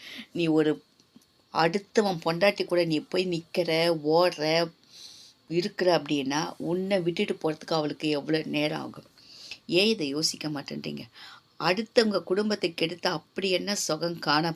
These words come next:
போறீங்க? இந்த பெண்ணுக்கு அவள் கணவனிடம் கிடைக்காதது என்ன அங்க கிடைக்க போகுது?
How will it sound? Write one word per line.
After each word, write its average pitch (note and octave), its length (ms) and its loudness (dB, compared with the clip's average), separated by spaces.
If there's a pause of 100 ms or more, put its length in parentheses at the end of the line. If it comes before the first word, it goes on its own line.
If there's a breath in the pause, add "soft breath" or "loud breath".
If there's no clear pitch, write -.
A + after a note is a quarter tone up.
போறீங்க? C3+ 480 -2 (460 loud breath)
இந்த G#3+ 360 4
பெண்ணுக்கு A3+ 800 0
அவள் F3+ 460 4
கணவனிடம் F#3 600 2
கிடைக்காதது F#3 760 2
என்ன F3+ 320 0
அங்க D#3+ 280 -2
கிடைக்க E3 340 0
போகுது? C#3 480 -2